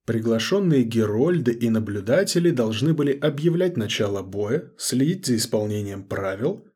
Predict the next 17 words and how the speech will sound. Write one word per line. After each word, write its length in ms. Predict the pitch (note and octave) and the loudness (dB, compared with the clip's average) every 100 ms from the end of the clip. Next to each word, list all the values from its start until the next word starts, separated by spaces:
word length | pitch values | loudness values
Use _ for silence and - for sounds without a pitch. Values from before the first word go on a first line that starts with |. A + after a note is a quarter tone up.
| _ B2+ | _ -4
а 120 | G#2+ | -2
также 420 | E3 G#3 D#3+ D3+ | 0 2 2 0
помогать 560 | - A#2+ A#2 B2 A#2 A2+ | 0 2 2 2 2 -2
раненым 640 | G#2 C#3+ F#3+ F3+ F3+ D#3 | 0 0 2 2 2 2
во 100 | G#2+ | 0
время 300 | G#2 B2+ A#2+ | 2 2 2
перерыва 560 | A#2+ G#2+ G#2 F3 G#3 | 0 -2 0 0 0
и, 200 | G#3 - A2 | 0 -2 -2
соответственно, 880 | A2 G2+ F#2+ G2+ C#3 D#3+ - G3 G#3+ | -2 -6 -8 -4 -2 -2 -6 -4 -6
объявлять 840 | - A#2 G2+ G#2 F#2+ G#2 D#3 - | -6 -8 -6 -8 -6 -2 -2 -2
об 180 | - A#2 | -6 -2
остановке 640 | A2+ - G#2+ G2+ - - | -2 -2 -6 -8 -8 -6
боя. 420 | D3+ D#3+ A2 - _ _ _ _ | -2 -2 -2 -8 _ _ _ _
Рыцари 680 | A2 G#2+ G3+ A3+ G#3+ G#3+ G#3+ | -4 0 0 0 -2 -2 0
решили 420 | C3 G#2+ C3+ E3+ | 0 0 0 2
сражаться 600 | E3 A#2+ G#2+ A#2 C3 - | 0 -2 -2 -2 -2 -4
пешком. 580 | A#2 A#2+ A#2 - - - | -4 -6 -6 -8 -10 -12